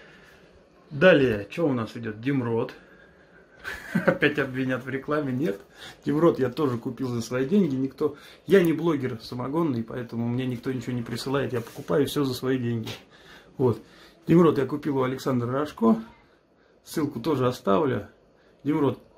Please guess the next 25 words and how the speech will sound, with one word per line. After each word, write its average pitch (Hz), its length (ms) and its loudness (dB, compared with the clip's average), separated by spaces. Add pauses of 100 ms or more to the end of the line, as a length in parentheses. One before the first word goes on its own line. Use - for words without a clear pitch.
(160)
тридцать 143 280 -8
семь 131 120 0
сантиметров, 156 680 -4 (400)
э, 139 180 0
спиральная 135 520 2
часть. - 460 -6 (600)
То 135 80 -6
есть 123 180 -6
еще 135 220 -4
сверху 147 420 0
там, 120 320 -6 (360)
ну, - 120 -14
сантиметров 123 680 -6 (580)
шесть, - 300 2
наверное. 117 560 -2 (380)
Вот. 113 260 -6 (680)
Э, 165 280 -8
Димрот 143 380 0
проходной, 185 600 2 (360)
сверху 123 380 -6
заглушка 139 640 -6 (920)
стоит. 139 380 -2 (260)
В 127 100 -14
заглушке 135 520 -6
стоит, 131 400 -8